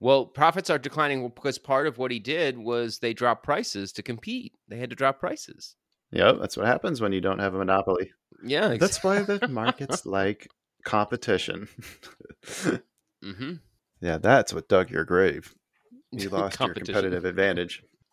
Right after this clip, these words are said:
Speaker 2: Well, speaking of other, uh, uh, automotive type stuff, there was some more updates in the, uh, the United Auto Workers strike that has been going
Speaker 1: Oh,
Speaker 2: on.
Speaker 1: yeah?
Speaker 2: Uh, yeah, I did see that they got some better offers from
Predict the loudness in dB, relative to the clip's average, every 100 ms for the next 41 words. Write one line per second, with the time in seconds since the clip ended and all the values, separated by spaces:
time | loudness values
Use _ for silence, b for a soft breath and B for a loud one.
0 | _ _ _ -4 -4 0 0 4 4 6
1 | 6 6 6 6 4 2 2 2 0 -2
2 | -4 -8 -10 -8 -8 -10 -16 _ _ _
3 | 2 4 4 4 4 0 -2 -2 -2 -2
4 | -2 0 0 2 2 2 2 2 -4 -6
5 | -4 -2 0 -2 0 0 0 -2 -4 -2
6 | -2 -2 0 0 0 0 2 2 -2 -10
7 | _ _ _ 4 6 6 6 6 6 2
8 | 0 -4 -4 2 2 2 -4 -20 _ -6
9 | -6 -4 -2 0 2 2 2 0 -4 _
10 | _ _ _ _ 4 6 6 8 6 6
11 | 2 0 2 4 4 4 2 6 6 4
12 | -2 -4 -2 2 4 4 4 2 2 2
13 | 2 -2 -4 0 2 2 2 0 -4 -8